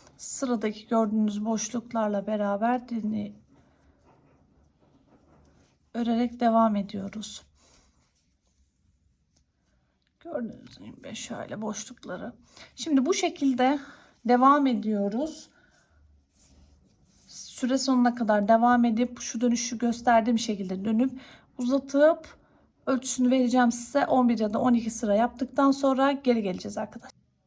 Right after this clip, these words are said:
Evet arkadaşlar, şimdi gördüğünüz gibi bir parçasını ben bitirdim. Şimdi diğer parçasının, e, yüksekliğini yaptım.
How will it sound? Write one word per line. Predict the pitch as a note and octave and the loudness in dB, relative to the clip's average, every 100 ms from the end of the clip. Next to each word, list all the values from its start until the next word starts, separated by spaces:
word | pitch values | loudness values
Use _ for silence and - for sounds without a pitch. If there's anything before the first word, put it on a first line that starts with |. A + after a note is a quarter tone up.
| _ _ _ _ | _ _ _ _
Evet | - C#4 B3 A#3 | -2 0 0 2
arkadaşlar, | B3 A#3+ B3+ B3+ B3 C#4+ D4+ | 0 -2 -4 -4 -4 -4 -6
şimdi | D4+ C4+ A#3+ | -4 -2 0
gördüğünüz | A#3+ B3+ A3+ B3 A#3 | 0 0 0 -2 -2
gibi | A3 B3 | -4 -2
bir | B3 | -2
parçasını | C4+ C4 C4 B3+ B3 | -4 -4 -6 -2 0
ben | B3 B3 | 2 2
bitirdim. | A#3 A#3+ C4 A3 D4+ - - - | 0 -2 -2 -2 -4 -8 -20 -20
Şimdi | - B3+ A#3+ | -6 -2 2
diğer | C#4 B3 | 2 2
parçasının, | B3 A3 A3+ A3 - G#3+ G3+ G3+ - - - _ _ _ _ _ - D4 F4+ - - - - - | 0 -2 -2 -8 -6 -4 -4 -6 -18 -20 -20 _ _ _ _ _ 0 2 2 -6 -20 -20 -12 -2
e, | G3+ G3 - - - _ _ _ _ _ _ - | 2 2 -2 -6 -14 _ _ _ _ _ _ -10
yüksekliğini | G3+ G#3 B3+ - B3+ B3+ A#3+ | -4 0 0 0 -2 2 4
yaptım. | A3+ A3 - F4 | 6 4 2 -2